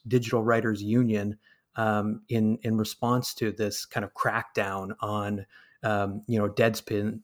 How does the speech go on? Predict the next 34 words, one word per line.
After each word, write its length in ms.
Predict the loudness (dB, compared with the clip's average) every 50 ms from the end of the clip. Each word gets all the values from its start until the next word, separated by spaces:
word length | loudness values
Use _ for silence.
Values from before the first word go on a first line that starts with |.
| 2
Deadspin's 440 | 2 2 2 2 0 -2 -2 -2 -2
coverage 520 | -2 2 4 4 4 4 2 0 0 0
of 140 | -4 -2 -2
issues 420 | -2 -4 -2 -2 -2 -2 -2 -2 -2
related 440 | 0 2 4 4 4 4 4 0
to 100 | 0 -6
sports. 540 | -8 -6 -4 -2 -2 -2 -2 -4 -8 -12 -16 _ -20 -20 -18 -6
They, 320 | -2 -2 0 0 -2 -4 -6
they 160 | -4 -4 -2
said 240 | -2 0 0 0 2 2
that 180 | -2 -2 -2 -8 -20 -20 -20 -16 -4 0
these 280 | 2 2 2 0 -2
restrictions 920 | -6 -6 -6 -4 2 2 2 2 2 -2 -2 -2 0 0 -2 -2 -4 -10 -16 _ _ _ 2
on 340 | 4 4 6 6 4 4
what 140 | 2 0 2
they 120 | 2 0 0
could 160 | 0 -2 0
report 340 | -2 -2 4 8 8 8 8
on, 200 | 6 2 0 0
which 140 | 0 2
ultimately 480 | 2 0 0 0 -2 -6 -4 -2 -2 0
led 200 | 0 0 -2 -2
to 80 | -4 -8
protests 500 | -4 -2 -2 -2 0 0 -2 -2 -2 -4
and 100 | -4 -4
a 40 | -4
walkout, 580 | 0 4 4 4 4 4 0 -2 0 0 -2 -6 _ -20 -20 -20 -20 _ _ 0
really, 520 | 4 4 6 6 4 4 2 2 -2 -4 _ -6 -2
uh, 400 | 0 0 0 0 0 0 -2 0
uh, 40 | -2
was 120 | -2 -2
about, 320 | 0 0 0 0 0 -2 -8 -14 -10 -4
you 120 | -2 0 0
know, 240 | 0 -2 -2 -6